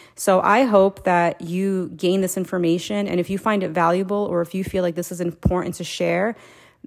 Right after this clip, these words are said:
really, like, the best way you could help is by sharing this information.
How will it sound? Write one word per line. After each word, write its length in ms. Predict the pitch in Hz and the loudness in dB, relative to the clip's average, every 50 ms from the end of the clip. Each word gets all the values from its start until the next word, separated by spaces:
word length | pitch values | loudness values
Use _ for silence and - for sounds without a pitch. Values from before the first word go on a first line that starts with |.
| - - | -16 -12
really, 480 | - 175 160 196 196 202 214 233 233 | -8 -2 2 4 4 4 4 4 4
like, 220 | 233 208 185 175 - | 4 4 4 2 2
the 80 | 190 | 0
best 340 | 170 156 180 175 180 - - | 2 2 2 2 2 0 0
way 120 | 196 185 | 0 0
you 80 | 180 180 | 2 2
could 100 | - 185 | 0 -2
help 340 | 147 151 170 170 180 175 - | 0 2 2 2 2 2 0
is 160 | - 185 175 | -2 -4 0
by 140 | - 175 175 | 0 0 0
sharing 380 | 165 - - 180 170 165 160 | 0 0 0 0 2 2 2
this 140 | 160 165 - | 0 -2 -2
information. 680 | 170 160 - 165 160 147 151 160 - - - - - | -4 -4 -4 -2 -2 -2 -2 -4 -6 -6 -6 -6 -6